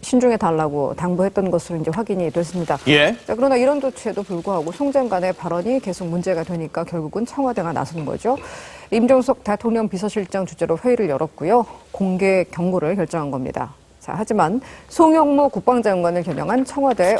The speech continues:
Speaker 1: 엄중주의 조치는 차관급인 윤영찬 국민소통수석 명의로 발표되면서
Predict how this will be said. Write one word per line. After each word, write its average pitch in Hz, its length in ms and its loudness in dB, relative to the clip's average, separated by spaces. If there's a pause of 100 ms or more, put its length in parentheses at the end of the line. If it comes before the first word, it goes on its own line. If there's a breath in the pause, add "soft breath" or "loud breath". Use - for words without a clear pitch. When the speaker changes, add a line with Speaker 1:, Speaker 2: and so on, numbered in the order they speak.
(120)
Speaker 1:
엄중주의 208 1040 0
조치는 170 840 -4 (680 loud breath)
차관급인 247 960 2
윤영찬 247 640 4
국민소통수석 226 1160 0
명의로 165 280 2
발표되면서 185 1080 2